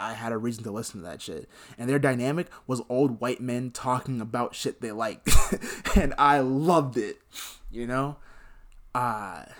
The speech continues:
well, they weren't all old white men. Drop is relatively young. Only, like, old-ish, not really old one, was X-Ray. Uh, he had, he has kids, and then Gabble has, I think, I think he has kids.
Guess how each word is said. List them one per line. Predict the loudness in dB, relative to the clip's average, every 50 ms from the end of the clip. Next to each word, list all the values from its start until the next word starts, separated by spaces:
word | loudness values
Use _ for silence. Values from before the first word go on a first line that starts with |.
| -20 -4
well, | 4 6 6 6 6 2 -2
they | -2 0
weren't | 0 0 0 0
all | -4 -6 -4
old | -6 -8 -8 -8
white | -8 -10 -10 -10
men. | -12 -14 -14 -14 -8
Drop | 0 0 0 2 0
is | -2 -6
relatively | -4 -6 -6 -6 -8 -10 -12 -12 -10 -12 -12 -12
young. | -10 -10 -12 -12 -14 -18 _ _ _ _ _ _ _ _ _ _
Only, | -4 -2 -2
like, | -2 -2 -4 -6 -10 _ _ _ _ _ _ _
old-ish, | -4 -4 -4 -4 -6 -8 -10 -12 -10 -10 -12 -10
not | -6 -6 -6 -4
really | -6 -6 -8 -8 -8
old | -6 -8 -8 -8 -8
one, | -10 -12 -12 -12 -12 -16 -18 _ _
was | -14 -12 -12 -10 -12 -14 -10 -8
X-Ray. | -8 -8 -8 -8 -8 -8 -8 -8 -8 -12 -14 _ _ _ _ _ _ _ _ _ _ _ _ _ _ _ _
Uh, | -10 -8 -8 -10 -14 -14
he | -16 -14 -10 -10 -10 -8 -10
had, | -10 -10 -10 -10 -10 -12 -14 _ _ _ _ _ _ _ _ _ _ _
he | -20 -18 -14 -10
has | -8 -8 -8 -10 -12 -16 _ -12
kids, | -10 -8 -8 -8 -8 -10 -10 -12 -12 -12 -14
and | -14 -12
then | -12 -12 -10
Gabble | -8 -6 -6 -6 -6 -6 -6 -6 -6 -8 -10 _ _ _
has, | -12 -10 -10 -10 -10
I | -14 -16
think, | -16 _ -18 -16 -16
I | -16 -14
think | -10 -10 -10 -10
he | -10 -12
has | -12 -12 -14 -16
kids. | _ -18 -18 -16 -16 -16 -16 -18